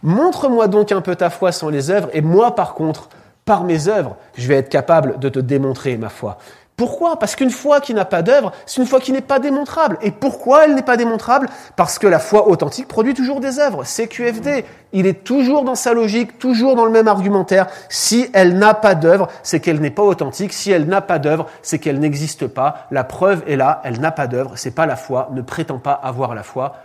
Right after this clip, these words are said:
Si tu n'as pas d'œuvre, tu n'as pas la foi. Point. Voilà l'argument de Jacques. Mais il va plus loin. Il dit, si vous avez raison, et si la foi, c'est ce genre de foi séparée, divorcée des œuvres,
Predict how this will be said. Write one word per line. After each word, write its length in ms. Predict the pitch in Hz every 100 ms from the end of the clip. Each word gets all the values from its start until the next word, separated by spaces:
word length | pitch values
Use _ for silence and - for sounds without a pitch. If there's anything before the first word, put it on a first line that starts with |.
| _ _
Si 140 | -
tu 140 | 131 127
n'as 100 | 113
pas 120 | 101
d'œuvre, 260 | 120 190 -
tu 100 | 247
n'as 100 | 240
pas 120 | 233
la 100 | 226
foi. 480 | 247 226 - - -
Point. 360 | - 294 214 - _ _ _ _ _ _ _ _ -
Voilà 160 | 240
l'argument 340 | 233 208 220 220
de 40 |
Jacques. 400 | 220 208 - - - _ _ _ _ _ _ _ _ -
Mais 140 | 214
il 100 | 262
va 140 | 269 269
plus 160 | 269
loin. 320 | 285 311 233 - 220
Il 140 | 233
dit, 280 | 254 294 - - _ _ _ _ _
si 200 | - -
vous 200 | 359 294
avez 180 | 254 254
raison, 460 | 247 240 214 277 160 - _ _ _ _ _
et 80 | 214
si 200 | 214 -
la 140 | 330 247
foi, 340 | - 254 262
c'est 120 | 247
ce 160 | 196 208
genre 240 | 190 202
de 80 | 214
foi 360 | 208 233 247 240
séparée, 640 | - - 269 247 240 254
divorcée 520 | 170 220 233 - - 233
des 220 | 190 185
œuvres, 300 | 285 196